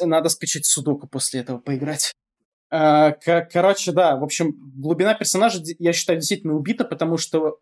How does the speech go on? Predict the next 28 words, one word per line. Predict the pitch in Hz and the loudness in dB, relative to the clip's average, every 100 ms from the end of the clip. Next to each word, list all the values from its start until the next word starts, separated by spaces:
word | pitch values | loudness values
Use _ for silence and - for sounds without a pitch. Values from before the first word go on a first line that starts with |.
| - | -6
у | 156 | -4
него, | 160 156 156 185 190 170 156 | -2 -2 2 2 4 2 0
это | 160 160 160 | -2 0 0
главный | 143 175 185 185 | 2 2 2 -2
поставщик | 175 139 156 - 175 | -6 -6 -4 -6 -6
мата | 151 156 147 117 - _ | 0 2 2 -6 -14 _
в | 131 | -10
этой | 127 127 | -4 -4
игре. | 120 113 117 _ _ _ | -2 -6 -8 _ _ _
Вот, | - 139 | -2 0
если | 143 143 | 0 -2
ты | 147 156 | 0 0
не | 156 | 0
знал, | 151 214 294 - | 2 2 0 -2
то | 165 | 0
это | 160 160 | 0 0
главный | 165 180 175 | 2 0 0
поставщик | 156 156 - 160 - | -4 -6 -6 -6 0
мата, | 180 208 147 | 0 0 -2
не | 135 165 | -2 -2
похуй, | 165 165 185 202 156 | 0 0 2 0 -2
потому | 147 151 151 160 | -2 -2 0 0
что | - - 151 143 - _ _ _ - | -2 2 4 2 -2 _ _ _ -8
когда | 165 147 185 190 180 151 _ - | -6 2 6 6 6 2 _ -6
этот | 175 185 | -4 -4
чувак | - 185 175 185 185 - | -2 0 2 2 0 -8
отвечает | 165 185 - 180 175 | -4 -4 0 0 0
Атрею, | 165 160 175 175 160 151 - | -6 -2 0 2 2 0 -6